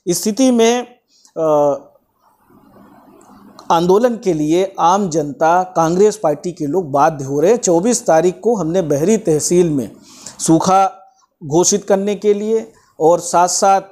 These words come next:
बिजली के संकट को लेके, पानी के संकट को लेके, अन्य जो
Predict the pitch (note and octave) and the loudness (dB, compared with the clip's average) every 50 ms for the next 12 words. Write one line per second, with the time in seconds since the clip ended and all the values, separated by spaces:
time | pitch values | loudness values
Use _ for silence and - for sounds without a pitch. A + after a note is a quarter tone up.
0 | F#3 D#3+ D#3 D3+ C#3+ - A3 G3 E3+ D#3 E3 D#3+ E3+ F#3 G#3 G3+ G3+ G#3 - - | -6 -6 -4 -6 -10 -12 -16 -12 -8 -4 -2 0 0 0 0 0 0 -2 -2 -2
1 | F#3+ F#3+ F3+ F#3+ G3 F#3+ - - G3+ G3+ G3+ G3+ G3 G3+ - G#3 G#3 G#3 G#3 - | -4 -4 -2 -2 -2 -2 0 0 0 2 2 2 2 2 2 2 2 2 0 -6
2 | _ _ _ _ - - D#3+ E3+ G3+ A#3 A3+ F#3+ G#3+ - - E3+ D#3+ D3+ F3 E3 | _ _ _ _ -2 0 2 2 2 2 0 0 0 0 0 -2 -4 -2 -2 -2
3 | D3+ - - D3+ C#3+ D3 D3+ D3 - G3 G#3 G#3+ - - - - G3+ G#3 A3 A3 | -2 -2 -2 0 2 2 0 0 2 2 2 2 0 -2 -4 -2 0 0 2 2
4 | G#3+ F#3 F3+ G3 F#3+ F3+ D#3 | 0 2 2 2 2 2 0